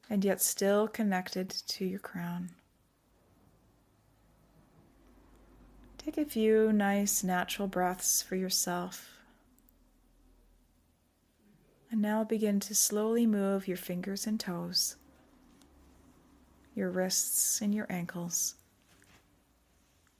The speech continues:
Invite your jaw to open very gently and do a sh-,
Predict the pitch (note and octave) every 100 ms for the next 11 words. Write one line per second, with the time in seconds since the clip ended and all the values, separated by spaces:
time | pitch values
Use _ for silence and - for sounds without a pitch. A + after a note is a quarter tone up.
0 | _ _ _ _ _ _ _ _ _ _
1 | _ _ _ A3+ G#3 A3 A#3+ C#4 C4+ G#3
2 | G3 F#3+ F#3+ G3 - - G#3 - A#3 A3+
3 | G#3 B3+ - G3+ G3+ G3+ G3+ - _ _
4 | _ _ _ _ _ _ _ _ _ _
5 | _ _ _ - - - - - - -
6 | - - - - - A3+ G#3+ G#3+ G3+ -
7 | -